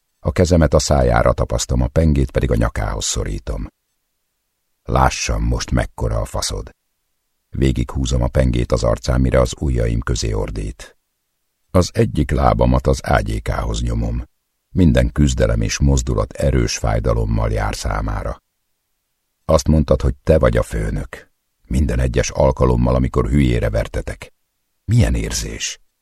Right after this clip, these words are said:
Félsz, igaz? Ismét végighúzom a pengét az arcán, ezúttal lefelé kanyarintom,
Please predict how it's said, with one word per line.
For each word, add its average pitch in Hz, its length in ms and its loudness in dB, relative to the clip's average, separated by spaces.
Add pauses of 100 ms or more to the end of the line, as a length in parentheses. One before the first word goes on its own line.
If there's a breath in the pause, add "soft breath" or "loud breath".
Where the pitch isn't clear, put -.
(300)
Félsz, - 380 -2
igaz? 73 400 -2 (1000)
Ismét 64 480 0
végighúzom 58 640 -2
a 64 60 2
pengét 58 460 -2
az 52 120 -4
arcán, - 640 -6 (240)
ezúttal 80 600 0
lefelé 55 440 0
kanyarintom, 55 880 -2